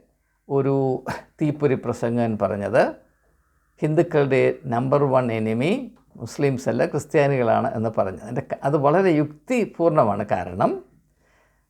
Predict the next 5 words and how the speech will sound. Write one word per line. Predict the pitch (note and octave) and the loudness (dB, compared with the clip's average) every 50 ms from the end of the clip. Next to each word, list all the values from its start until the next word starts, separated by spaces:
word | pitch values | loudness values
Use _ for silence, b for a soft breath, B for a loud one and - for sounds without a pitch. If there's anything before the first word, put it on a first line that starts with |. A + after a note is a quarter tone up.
| _ _ _ _ _ _ _ - | _ _ _ _ _ _ _ 2
ഒരു | E3 F3 G3+ G3 - | 6 6 6 6 6
സമൂഹത്തിൽ | E3 C#3 D3 E3+ G#3 A3+ G#3+ G#3+ C4 B3+ - - D3+ G#2 F2+ E2+ - - - _ _ _ _ _ _ _ _ _ _ _ _ _ _ _ _ _ _ _ _ - | 4 2 2 2 2 2 2 0 -4 -4 -2 -2 -4 -4 -4 -6 -12 -16 -20 _ _ _ _ _ _ _ _ _ _ _ _ _ _ _ _ _ _ _ _ -16
സമൂലമായ | - - - - C3 C3 D#3 F#3 G#3 A3 A3+ A3+ A3 G#3+ G3+ G3+ G3 | -14 -2 2 2 4 4 6 6 6 6 6 4 4 4 2 2 0
പരിവർത്തനം | F#3 - E3 C#3 D3 D#3 F3 F3 E3+ F3 - F3 F3 F3 E3+ | 0 0 0 0 2 2 2 2 0 -2 -4 -2 -2 -2 0
വേണമെന്ന് | D#3+ C#3+ C3+ C#3+ D3+ D3+ D3+ D3+ D3+ D#3 E3 F3 | 0 0 2 2 2 0 0 0 0 2 2 2